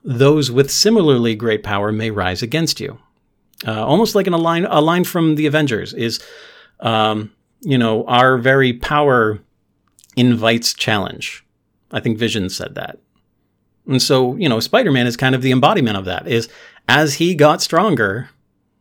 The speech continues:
other strong people came to challenge him. Now, the story continues with, you know, a young man desires the benefits of a normal life, i e relationships, but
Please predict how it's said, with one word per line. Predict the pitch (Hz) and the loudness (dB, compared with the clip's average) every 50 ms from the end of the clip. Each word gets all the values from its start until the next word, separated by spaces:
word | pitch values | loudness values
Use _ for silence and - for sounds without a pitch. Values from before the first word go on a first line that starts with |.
| _ _ _ - 180 - _ _ _ _ _ _ - | _ _ _ -20 -20 -20 _ _ _ _ _ _ 4
other | - 139 - 143 156 151 139 | 4 4 6 6 4 4 2
strong | 139 - - 156 143 139 135 131 131 135 | 2 0 0 0 2 2 2 2 0 0
people | - 175 - - 135 117 | -2 -4 -2 -2 -4 -4
came | - - 117 107 110 | -2 -2 -4 -2 -2
to | 110 113 | -4 -4
challenge | - - 160 175 156 123 107 98 - | -4 -2 -2 0 0 -2 -2 -4 -8
him. | - - - - 139 _ _ _ _ _ _ - - - - - - _ _ _ _ _ _ _ | -10 -14 -16 -18 -20 _ _ _ _ _ _ -20 -20 -20 -20 -20 -20 _ _ _ _ _ _ _
Now, | - 151 147 143 | 2 2 4 4
the | 147 | 2
story | 147 - 277 311 254 | 2 2 2 2 2
continues | 185 175 151 - 226 202 160 131 127 117 | 4 4 4 4 4 6 6 4 4 2
with, | 117 123 120 117 117 - - - - _ _ _ _ _ _ _ _ _ | 2 2 2 2 0 -4 -12 -20 -20 _ _ _ _ _ _ _ _ _
you | - 147 135 | 0 0 2
know, | 113 104 | 2 2
a | 113 | 2
young | 135 190 214 202 | 2 4 4 4
man | 175 170 160 160 156 151 151 151 147 139 | 4 2 2 0 0 0 2 0 0 0
desires | 139 117 127 139 147 143 139 139 - - | 0 0 0 2 2 2 2 0 0 -2
the | 135 120 113 | -4 -6 -2
benefits | 101 139 147 165 160 - 160 147 147 - | 0 0 2 2 2 0 0 0 0 0
of | 127 | 0
a | 131 120 | 2 2
normal | 120 131 139 143 139 131 123 113 117 | 2 4 4 4 4 2 2 2 2
life, | 123 170 233 190 123 107 107 - - - - - - _ _ _ _ _ _ _ _ _ _ _ _ _ _ _ _ | 2 2 2 0 0 -2 -4 -8 -12 -14 -16 -18 -20 _ _ _ _ _ _ _ _ _ _ _ _ _ _ _ _
i | - 123 117 | -2 0 0
e | 120 135 120 120 113 | 0 0 0 0 0
relationships, | 107 107 98 143 165 - - 117 110 - - 107 95 95 - - - - - | 0 0 0 0 0 0 0 -2 -2 -2 -4 -4 -6 -6 -6 -8 -10 -10 -8
but | 165 151 127 110 139 131 127 135 - | -8 -8 -4 0 2 2 2 0 -4